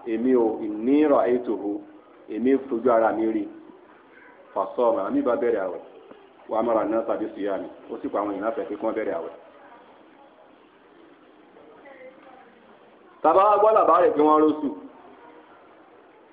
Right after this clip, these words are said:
tá a sì fi onílẹ̀, a gbààwẹ̀, a bẹ̀rẹ̀ àwẹ̀ náà ni. Ìyẹn tó bá jẹ́ pé Ṣàbánù pé, tí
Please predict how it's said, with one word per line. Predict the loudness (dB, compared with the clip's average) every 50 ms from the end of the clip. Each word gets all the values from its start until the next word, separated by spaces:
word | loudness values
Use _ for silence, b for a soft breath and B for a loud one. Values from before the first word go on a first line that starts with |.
| -20 -20 -20 -20 -10 -2
tá | 0 2 2 2
a | 2 0
sì | -2 -2 0
fi | 2
onílẹ̀, | 2 4 4 4 2 2 0 -2 -6 -12 -16 -20 -20 -20 -20 -20 -20 -20 _ _ _ -20 _ _ -20 -20 -20 -20 -20 -20 -20 -20 -20 -20 -20 -20 -20 -20 _ _ _ -20 -20 _ _ _ _ _ _ -4 0
a | 2 2 4
gbààwẹ̀, | 4 4 4 4 4 4 4 4
a | 4 2
bẹ̀rẹ̀ | 4 4 4 4 4 4
àwẹ̀ | 4 4 4 4
náà | 4 4 2
ni. | 2 0 -4 -8 -14 -18 -20 -20 -20 -20 -20 -20 -20 -20 -20 -20 -20 _ -20 _ _ _ _ -20 -20 -20 -20 _ _ _ _ _ _ _ _ _ -20 -20 _ _ _ _ _ _ _ -10 -2
Ìyẹn | 2 4 4 4 6 4
tó | 6
bá | 4 4 4
jẹ́ | 4 4 2
pé | 2
Ṣàbánù | 2 2 2 4 4 4 4 4 4 2 0 0
pé, | -2 -2 -2 -2
tí | 0 2